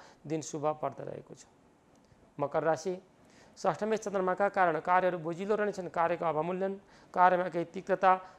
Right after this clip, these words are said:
र सम्पन्नासन कार्यहरू यथागतिमा रोकिने जस्तो अवस्था प्राप्त भएको हुनाले इष्ट देवताको पूजनपूर्वक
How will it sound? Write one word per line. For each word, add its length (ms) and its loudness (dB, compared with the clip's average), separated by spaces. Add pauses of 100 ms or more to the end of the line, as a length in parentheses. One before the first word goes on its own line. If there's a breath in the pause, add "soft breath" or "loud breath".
(120 loud breath)
र 40 -4
सम्पन्नासन 640 -2
कार्यहरू 340 2
यथागतिमा 500 -2
रोकिने 300 -4
जस्तो 220 -6
अवस्था 280 -4
प्राप्त 380 -4
भएको 200 -4
हुनाले 340 -4 (300 loud breath)
इष्ट 240 -4
देवताको 680 0
पूजनपूर्वक 680 -4